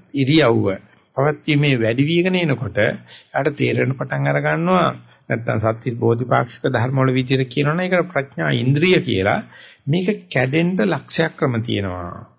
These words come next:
මේ එල්ලේ, මේ සතිය, මේ අරමුණ. හැබැයි ඒක නැවත උපේන එකටයි ප්‍රඥාව කියන්නේ. එච්චර මේ කැඩෙන එක ගැන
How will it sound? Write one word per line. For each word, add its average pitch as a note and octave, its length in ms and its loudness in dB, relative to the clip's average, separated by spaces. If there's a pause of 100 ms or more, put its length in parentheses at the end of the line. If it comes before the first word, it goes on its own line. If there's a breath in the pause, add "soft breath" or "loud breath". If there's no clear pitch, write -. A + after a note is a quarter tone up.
(120)
මේ A2 240 -4
එල්ලේ, A2 340 0 (320)
මේ A#2+ 160 -8
සතිය, A2+ 380 -4 (120)
මේ A#2+ 180 -2
අරමුණ. B2 340 0 (320 loud breath)
හැබැයි G#3 320 -4
ඒක A3 180 0
නැවත E3+ 460 0
උපේන A3+ 400 2
එකටයි A#3 300 2
ප්‍රඥාව C#4 440 -4
කියන්නේ. - 280 -14 (960)
එච්චර G3+ 320 0
මේ A#2 200 -12
කැඩෙන C#3 360 -2
එක F3 160 -2
ගැන F#3+ 240 0